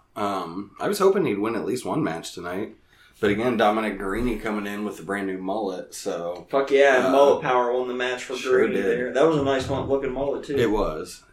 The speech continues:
Speaker 1: It's kinda, like, wavy and stuff, too, on top of it.
Speaker 2: Yeah.
Speaker 1: It's pre-, it's, like, almost, uh, almost an A C Slater mullet.
Speaker 2: Yeah.
Speaker 1: A C Slater's was a lot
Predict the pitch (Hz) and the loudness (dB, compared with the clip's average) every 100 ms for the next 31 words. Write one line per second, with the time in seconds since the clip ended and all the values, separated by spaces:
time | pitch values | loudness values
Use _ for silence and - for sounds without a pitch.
0 | - - - 120 107 98 - - 95 87 | -4 -4 -2 0 2 0 -2 -8 -6 -6
1 | 92 104 107 107 107 110 107 - 107 104 | -6 -4 -4 -6 -8 -6 -6 -6 0 2
2 | 104 92 98 92 110 101 113 - 139 156 | 2 -4 -8 -10 -8 -6 -6 -6 -2 0
3 | 226 - _ - - 104 110 - 123 110 | -2 -8 _ -8 -2 0 0 -2 -2 -2
4 | 101 107 101 98 - 95 82 76 82 - | -2 -2 -2 -4 -8 -8 -6 -6 -10 -14
5 | _ _ _ _ _ _ _ 131 143 131 | _ _ _ _ _ _ _ 0 2 2
6 | 107 - - 98 92 98 95 95 90 - | 0 -2 -4 -4 -2 -4 -4 -6 -8 -8
7 | 87 82 76 80 - 92 69 69 - - | -8 -8 -8 -12 -14 -12 -10 -10 -14 -18
8 | _ _ _ 143 135 127 131 120 123 123 | _ _ _ 6 6 6 2 -2 0 -4
9 | - 104 87 85 90 82 85 80 - | 0 0 0 -6 -10 -8 -6 -8 -10